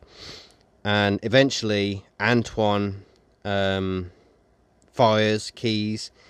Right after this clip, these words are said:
and he orders the insertion of the character of Dude, who is a character, an unfinished, uh, character,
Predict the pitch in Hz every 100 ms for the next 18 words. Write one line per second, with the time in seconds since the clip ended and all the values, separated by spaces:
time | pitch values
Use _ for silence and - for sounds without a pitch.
0 | - - _ _ - 107 104 101 101 101
1 | 117 113 117 117 110 101 - 104 98 -
2 | _ 123 123 - 117 - 110 110 104 -
3 | 113 110 101 _ - _ _ - 101 101
4 | 98 87 107 - 120 104 92 - - 90
5 | 90 - 104 98 - 147 131 117 135 139
6 | - - _ _ _ 113 107 104 104 98
7 | 98 113 107 - 110 98 - - - -
8 | - _ - 127 139 123 110 101 - -
9 | _ _ - 110 101 - - 101 98 -
10 | 107 92